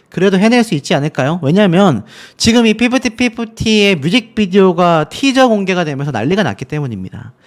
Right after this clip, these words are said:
자, 그거 조금 이따 말씀드릴 건데, 미니 이 집 앨범 발매에 앞서 지난 삼십 일 날 발표했던 곡으로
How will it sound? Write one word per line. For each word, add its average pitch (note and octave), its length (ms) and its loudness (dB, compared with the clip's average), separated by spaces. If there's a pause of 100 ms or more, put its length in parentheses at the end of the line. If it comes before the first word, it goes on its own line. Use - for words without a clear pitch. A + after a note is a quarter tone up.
(220)
자, A#2 160 -6
그거 D#3+ 180 0
조금 G#3 260 0
이따 G3 160 0
말씀드릴 C3+ 460 -2
건데, A#2+ 520 -4 (300)
미니 A3+ 400 0
이 F#3+ 60 -2
집 A3 160 2
앨범 F#3 460 0 (320)
발매에 F#3+ 420 -4
앞서 D3+ 600 -2 (260)
지난 G3 560 -2 (160)
삼십 B3 480 -2
일 E3+ 160 0
날 C#3 300 -2 (120)
발표했던 A#2+ 600 -6
곡으로 C#3+ 540 0